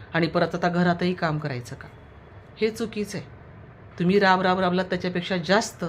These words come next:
त्या घरातली स्त्री राबत असते आणि ती स्त्री चोवीस तास राबते हो. तिला तर काही म्हणजे एक रात्रीची आठ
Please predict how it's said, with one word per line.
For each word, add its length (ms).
त्या 100
घरातली 340
स्त्री 320
राबत 340
असते 320
आणि 220
ती 80
स्त्री 320
चोवीस 500
तास 220
राबते 240
हो. 140
तिला 240
तर 140
काही 220
म्हणजे 460
एक 180
रात्रीची 520
आठ 200